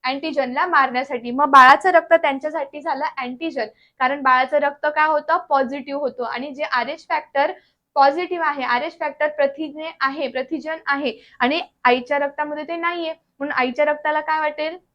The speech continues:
की हे काय आहे? फॉरेन पार्टिकल आहे, म्हणून ते त्याला मारेल. आणि म्हणूनच डॉक्टर काय करतात? जेव्हा पहिली इथे काय होते? डिलिव्हरी होते, तर पहिल्या डिलिव्हरीच्या वेळेस कुठलं इंजेक्शन देतात? अँटी रिसस, ठीक आहे. अँटी काय दिलं जातं?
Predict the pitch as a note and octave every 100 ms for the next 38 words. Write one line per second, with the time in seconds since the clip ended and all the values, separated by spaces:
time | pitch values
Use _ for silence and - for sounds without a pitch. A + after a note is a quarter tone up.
0 | _ _ _ _ _ _ C#4 C#4+ D4+ D4+
1 | D4+ D#4+ F#4+ - C#4+ C#4+ F4 F#4 F4+ C#4+
2 | C4 A#3+ A#3 C4 C4 B3+ C4 C4 C4 D4
3 | D4+ D4 D#4 - _ - D4+ G4 D#4+ D#4
4 | D#4+ G#4+ A4 D4+ C4+ C#4 D4 D4+ C#4+ C#4
5 | C#4+ C#4 F4 C4+ C#4 C#4+ C4 C4 C4 D4+
6 | F4+ F4+ D#4 C#4+ C#4+ C#4 D4 C4 C4 B3+
7 | B3+ C4 C#4 D#4 D#4+ D4 - - C#4 C#4
8 | C4+ C4+ E4 F#4 D#4+ C4+ B3 B3 C4 B3+
9 | C#4 - C#4 C#4 D4+ D4+ D4 D4+ - D4+
10 | D4+ D4 F4 F4+ B3+ A#3+ B3 C#4 E4+ B3+
11 | A#3 G3 - _ _ _ _ - B3+ E4+
12 | A4 _ _ B3 B3+ B3+ C#4+ C#4+ C#4 C#4
13 | C#4+ C#4+ C4+ C#4 D4 E4+